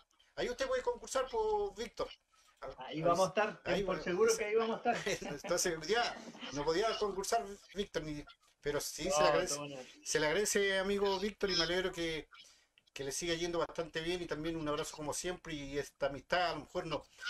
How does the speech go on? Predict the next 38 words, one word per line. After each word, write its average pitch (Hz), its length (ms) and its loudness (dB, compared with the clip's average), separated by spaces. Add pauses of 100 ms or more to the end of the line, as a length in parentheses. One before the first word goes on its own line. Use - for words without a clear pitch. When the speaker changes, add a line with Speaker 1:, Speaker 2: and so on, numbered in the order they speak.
(100)
Speaker 1:
no 135 100 -4
somos 190 260 0
de, 165 240 0
de, 156 240 -10 (200)
de 139 100 -8
visitarnos, 180 680 -2
de, 143 400 -6
de 139 100 -8
compartir, 147 580 -4
pero 175 260 2
siempre 196 500 -6
cuando 151 200 -6
nos 147 80 -6
encontramos, 170 540 -2 (360)
un 131 140 -6
abrazo, 165 400 2
¿cómo 165 160 -6
estamos? 180 340 0
¿Cómo 165 200 -6
lo 151 120 -2
preguntamos? 156 540 -4
Siempre 196 400 -4 (420)
nos 151 140 -6
preguntamos 160 580 -2
cómo 190 180 0
va 185 100 4
la 180 100 2
cosa, 156 380 0
Víctor, 123 340 -8
¿ah? - 120 -10 (1040)
Speaker 2:
Exactamente. 117 720 -4 (360)
Eh, 110 260 -8
que 113 120 -2
por, 120 520 2
por 120 120 2
siempre, 139 320 2
amigo 139 200 2
mío. 135 260 0